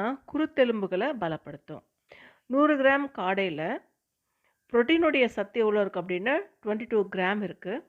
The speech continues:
இது வந்து மத்த நான்வெஜ்ல இருக்கிறத விட ரொம்பவே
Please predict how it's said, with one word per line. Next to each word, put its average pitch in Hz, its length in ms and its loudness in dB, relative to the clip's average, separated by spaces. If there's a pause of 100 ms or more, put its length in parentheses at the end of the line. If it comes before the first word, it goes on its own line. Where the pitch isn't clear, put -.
(680)
இது 262 160 4
வந்து 262 360 4 (920)
மத்த 269 420 0
நான்வெஜ்ல 226 560 2 (440)
இருக்கிறத 214 540 0
விட 202 140 0 (600)
ரொம்பவே 220 460 0